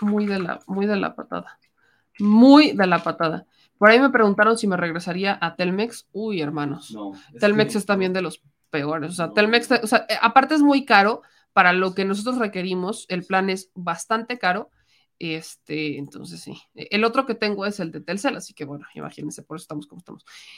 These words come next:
Speaker 1: Eh, dice, ve-, vean ustedes nada más. Total Play arreglando su falla con los servidores de Microsoft. Luego aquí, red de internet no encontrada, de Total Play. Este, aquí,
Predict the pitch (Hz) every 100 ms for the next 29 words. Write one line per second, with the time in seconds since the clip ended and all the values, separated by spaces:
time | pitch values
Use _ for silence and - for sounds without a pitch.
0 | - _ - 214 208 226 240 277 269 214
1 | 226 220 330 403 339 294 247 180 - _
2 | _ _ _ _ _ _ - 294 349 294
3 | 294 311 254 220 247 262 262 208 233 233
4 | 208 180 185 175 180 214 190 156 156 165
5 | - - _ _ _ _ _ _ _ -
6 | _ - 254 262 254 226 208 233 262 269
7 | 254 196 202 202 214 214 208 165 147 156
8 | 135 - - _ _ 170 165 190 185 196
9 | 185 147 139 - _ _ _ _ _ _
10 | _ _ _ _ 185 180 175 - - 196
11 | 185 180 170 170 160 175 175 _ _ _
12 | _ _ _ _ _ _ _ _ _ _
13 | _ _ _ 175 180 - 202 214 226 233
14 | 233 240 240 240